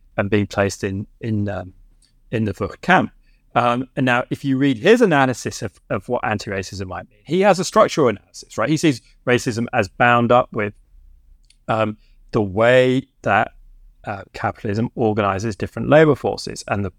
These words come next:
the kind of boundaries that it creates between those labor forces, um, in order to, um,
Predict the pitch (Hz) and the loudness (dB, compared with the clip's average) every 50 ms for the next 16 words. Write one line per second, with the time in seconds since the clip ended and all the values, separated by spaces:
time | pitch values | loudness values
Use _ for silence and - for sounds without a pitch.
0 | - - 113 - - 110 98 - - 110 110 117 117 120 117 107 104 101 - 107 | -6 -6 -4 -4 -4 -6 -4 -2 0 2 4 4 4 2 2 2 2 2 0 -2
1 | - - - - - 104 113 - - _ - - 123 117 113 110 101 95 - 117 | -8 -8 -8 -4 -2 -2 -2 -2 -6 _ -6 0 0 2 2 2 0 0 0 -2
2 | 101 104 - - - - 58 57 - - - - - - _ _ _ _ _ _ | -6 -6 -6 -12 -12 -10 -10 -8 -8 -12 -14 -14 -16 -20 _ _ _ _ _ _
3 | _ - - 107 107 113 127 - - 117 113 113 113 117 113 117 107 - - 110 | _ -6 -2 0 0 0 -2 -2 -4 0 2 2 4 4 2 2 0 -2 -2 -2
4 | 101 95 98 95 98 - _ _ _ _ _ _ _ _ _ - 110 104 101 98 | -2 0 -2 -4 -8 -10 _ _ _ _ _ _ _ _ _ -4 -2 0 2 2
5 | 98 98 95 98 107 107 | 2 0 -2 -6 -8 -10